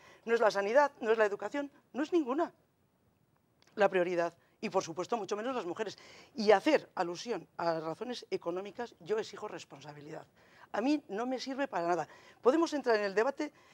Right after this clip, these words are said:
de lo que la re-, las reformas que quieren volver a cambiar cuando queráis, pero que este gobierno no asuma la responsabilidad que le corresponde, atendiendo a las mujeres que no tienen complejos ni sienten vergüenza. Es una decisión dificilísima. A ninguna mujer de las que conozco que ha abortado le ha gustado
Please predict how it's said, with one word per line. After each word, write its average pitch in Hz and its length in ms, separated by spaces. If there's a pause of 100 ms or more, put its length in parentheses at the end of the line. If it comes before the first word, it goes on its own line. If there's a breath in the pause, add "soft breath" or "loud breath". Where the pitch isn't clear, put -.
(100)
de 190 140
lo 190 120
que 196 180
la 190 160
re-, 196 200
las 202 160
reformas 302 300
que 254 120
quieren 196 220
volver 175 240
a 170 60
cambiar 208 360 (300 soft breath)
cuando 185 200
queráis, 165 340 (300 soft breath)
pero 208 200
que 302 80
este 320 140
gobierno 180 340
no 196 80
asuma 240 240
la 226 100
responsabilidad 175 800 (880)
que 196 140
le 202 100
corresponde, 196 600 (320 soft breath)
atendiendo 294 560
a - 20
las 277 140
mujeres 208 340
que 208 80
no 226 80
tienen 240 220
complejos 226 360
ni 220 120
sienten 202 260
vergüenza. 170 400 (200 loud breath)
Es 254 120
una 262 100
decisión 240 320
dificilísima. 196 640 (200 soft breath)
A - 80
ninguna 214 240
mujer 208 200
de 202 60
las 190 120
que 196 100
conozco 190 280
que 190 80
ha 185 40
abortado 185 320 (240 loud breath)
le 190 100
ha 202 40
gustado 196 420